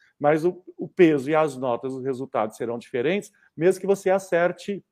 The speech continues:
de uma maneira bruta o mesmo, o mesmo número de acertos. Entendeu? Então, por exemplo, Vera concorre pra medicina e nós dois estamos co-, e eu, e, e eu pra esse curso que eu acabo de dizer, que é enfermagem.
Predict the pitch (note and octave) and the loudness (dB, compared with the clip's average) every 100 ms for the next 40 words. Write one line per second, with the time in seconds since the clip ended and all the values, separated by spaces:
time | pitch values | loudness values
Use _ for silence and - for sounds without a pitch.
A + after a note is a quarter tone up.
0 | _ _ _ _ _ C3+ C#3 C#3 C#3 A#2+ | _ _ _ _ _ -6 -4 -2 0 0
1 | A#2 A2+ F3+ A#3 - - E3+ E3 E3+ F3 | -2 0 0 0 -2 -4 -4 -4 -4 -6
2 | E3+ E3+ E3+ F3+ F3+ F3+ F#3 F#3 D#3 B2+ | -6 -2 -2 -4 -6 -6 -6 -6 -6 -6
3 | - - _ _ _ _ _ A2 D3 C#3 | -10 -20 _ _ _ _ _ 0 0 2
4 | C#3+ C#3 C3 B2+ C#3 D#3+ F#3+ G#3 - - | 0 0 -2 0 4 6 6 4 -4 -20
5 | _ - F3 E3+ C#3 D3 D3+ - _ _ | _ -4 -4 6 8 8 2 -12 _ _
6 | E3 D3+ D3 D3 - E3+ F#3+ A3 F#3+ F3 | 2 4 4 -2 -4 -4 2 2 4 4
7 | D#3+ D3 F#3 G3 - G3+ - F#3 F#3+ E3 | 4 4 4 4 -2 -4 -2 -2 2 2
8 | E3+ - F3+ - D#3+ D#3+ E3 E3+ F3 F#3 | 0 -2 -6 -6 0 0 0 -4 -6 -4
9 | E3+ E3+ E3+ E3 D#3 E3+ D#3+ E3 F3 E3+ | -2 -2 -2 -2 -2 -4 -4 -2 -4 -2
10 | F#3 F3+ A2+ G2+ | -2 2 2 0